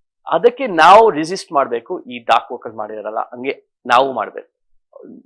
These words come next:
ನೂರು ವರ್ಷ ಆಕ್ಯುಪೇಷನ್ ಇಲ್ಲಿತ್ತು ಇಂಡಿಯಾ, ಆ, ಬ್ರಿಟಿಷ್ ಆಕ್ಯುಪೇಷನ್.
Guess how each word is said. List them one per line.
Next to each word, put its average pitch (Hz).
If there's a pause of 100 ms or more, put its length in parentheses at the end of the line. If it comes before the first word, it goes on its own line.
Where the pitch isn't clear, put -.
(180)
ನೂರು 233
ವರ್ಷ 220
ಆಕ್ಯುಪೇಷನ್ 202
ಇಲ್ಲಿತ್ತು 185
ಇಂಡಿಯಾ, 151 (960)
ಆ, 131 (200)
ಬ್ರಿಟಿಷ್ 165
ಆಕ್ಯುಪೇಷನ್. 147